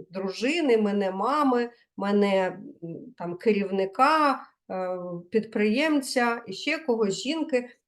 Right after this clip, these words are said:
А мене як фокус в цім питанні, в питанні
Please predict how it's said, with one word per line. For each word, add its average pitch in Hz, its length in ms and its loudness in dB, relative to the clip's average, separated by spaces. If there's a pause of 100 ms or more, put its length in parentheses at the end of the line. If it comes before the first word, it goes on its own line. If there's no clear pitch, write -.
(100)
А 214 400 2
мене 233 420 6
як 233 280 0
фокус 370 560 -4
в - 100 -20
цім 294 300 0
питанні, 202 480 -2
в 175 100 -14
питанні 254 580 2